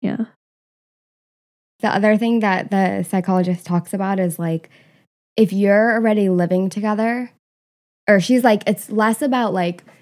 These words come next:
Speaker 2: your relationship before you're married and after you're married, especially if you live together before you were married.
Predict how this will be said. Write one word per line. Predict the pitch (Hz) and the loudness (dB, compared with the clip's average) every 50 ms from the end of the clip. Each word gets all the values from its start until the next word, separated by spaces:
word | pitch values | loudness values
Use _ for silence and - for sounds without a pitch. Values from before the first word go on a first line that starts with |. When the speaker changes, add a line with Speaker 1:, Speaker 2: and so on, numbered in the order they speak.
| _ _ _ | _ _ _
Speaker 2:
your | - 214 | -2 -2
relationship | 196 196 190 185 185 180 196 202 208 190 208 190 - | 0 0 0 0 0 -2 -2 -6 -6 -6 -6 -6 -6
before | 190 180 - 190 185 185 | -8 -8 -6 -4 -2 -2
you're | 190 196 202 202 | 0 0 0 -2
married | 202 196 190 190 190 190 175 | -2 -2 -2 -2 -2 -2 -2
and | 170 - | -4 -4
after | - 160 165 160 - - 202 | -6 -8 -8 -8 -10 -8 -8
you're | 214 220 226 226 | -6 -4 -4 -4
married, | 226 233 226 226 233 233 233 233 226 - - | -4 -4 -4 -4 -4 -4 -4 -4 -6 -8 -8
especially | 196 180 - - - 180 180 180 - 190 185 185 185 175 - | -8 -8 -6 -4 -4 -4 -4 -4 -4 -4 -4 -4 -4 -4 -4
if | - 175 170 170 165 - _ _ _ _ _ _ _ _ - | -4 -4 -4 -6 -8 -12 _ _ _ _ _ _ _ _ -4
you | 202 202 | -2 0
live | 180 175 185 180 180 | 2 2 2 0 -2
together | - - 185 196 185 185 190 196 202 | -4 -6 -4 -2 -2 -2 -2 -4 -4
before | 185 190 165 - - 165 165 180 | -4 -6 -8 -6 -6 -6 -4 -4
you | 190 196 | -4 -4
were | 202 214 | -4 -4
married. | 220 220 214 214 220 233 240 240 226 226 | -4 -4 -4 -4 -4 -2 -4 -4 -4 -6